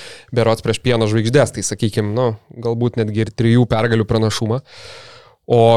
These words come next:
kas dedasi tarp trečios ir šeštos vietos, tai lengvas kosmosėlis, nu, Lietkabelis, Wolvesai, Juventus ir Sibet po šito savaitgalio turi atitinkamai po penkiolika ir keturiolika pergalių.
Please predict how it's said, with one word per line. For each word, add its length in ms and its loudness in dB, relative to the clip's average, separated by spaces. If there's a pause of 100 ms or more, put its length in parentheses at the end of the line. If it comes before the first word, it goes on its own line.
kas 240 2
dedasi 480 2
tarp 160 2
trečios 400 2
ir 80 0
šeštos 400 0
vietos, 400 2
tai 140 0 (340)
lengvas 480 0
kosmosėlis, 680 0 (100)
nu, 60 2 (760)
Lietkabelis, 640 0
Wolvesai, 400 0
Juventus 560 0
ir 80 -4
Sibet 560 -2
po 80 -2
šito 240 -4
savaitgalio 880 0
turi 540 -2
atitinkamai 920 -4
po 160 -6
penkiolika 480 0
ir 80 -6
keturiolika 480 0
pergalių. 460 -2